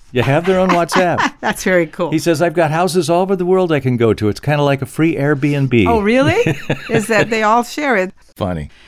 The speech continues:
Speaker 2: Hawks and doves, Bob. The terms for warmongers and peaceniks, right?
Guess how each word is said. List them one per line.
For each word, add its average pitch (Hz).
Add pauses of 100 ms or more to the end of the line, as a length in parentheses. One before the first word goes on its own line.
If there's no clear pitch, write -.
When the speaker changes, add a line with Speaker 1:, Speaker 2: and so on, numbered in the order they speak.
(420)
Speaker 2:
Hawks -
and 254
doves, 156
Bob. 139 (280)
The 180
terms 226
for 151
warmongers 208
and 165
peaceniks, 240
right? 165